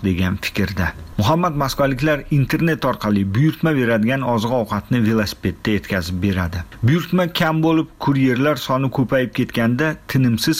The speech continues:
qimirlab turish kerak. Usiz zakazlarni tarqatuvchi internet ilova seni ko'rmay qoladi. Besh-o'n daqiqa velosiped minaman, biroz dam olaman,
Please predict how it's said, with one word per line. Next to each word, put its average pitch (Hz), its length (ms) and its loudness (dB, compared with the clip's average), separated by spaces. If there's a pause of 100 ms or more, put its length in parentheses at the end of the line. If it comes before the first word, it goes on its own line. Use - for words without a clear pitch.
(100)
qimirlab 117 500 2
turish 101 300 0
kerak. 90 260 -2 (400)
Usiz 175 260 2 (120)
zakazlarni 123 680 0
tarqatuvchi 120 560 0 (160)
internet 120 420 0 (140)
ilova 135 320 2 (280)
seni 156 320 2 (100)
ko'rmay 127 320 2 (100)
qoladi. 90 320 -2 (500)
Besh-o'n 160 480 0
daqiqa 131 380 -2 (100)
velosiped 120 520 0
minaman, 92 400 0 (320)
biroz 123 300 2
dam 107 180 2
olaman, 90 360 -2